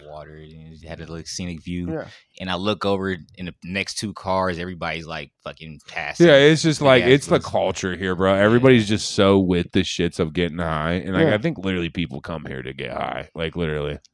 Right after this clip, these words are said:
Speaker 2: I mean, no, there's nothing else to do, dog, when it's raining like that all the time. It's like,
Speaker 3: No,
Speaker 2: I know,
Speaker 3: for
Speaker 2: I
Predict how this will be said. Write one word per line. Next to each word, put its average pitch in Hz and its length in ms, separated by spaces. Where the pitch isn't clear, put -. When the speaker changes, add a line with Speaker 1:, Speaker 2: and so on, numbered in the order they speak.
Speaker 2:
I 156 80
mean, 196 160
no, 180 120
there's 147 220
nothing 196 300
else 120 240
to 143 120
do, 135 140
dog, 156 220
when 151 120
it's 131 160
raining 110 300
like 156 200
that 170 140
all 175 140
the 180 100
time. 196 300
It's 165 100
like, 143 140
Speaker 3:
No, - 120
Speaker 2:
I 156 40
know, 143 60
Speaker 3:
for 160 80
Speaker 2:
I - 20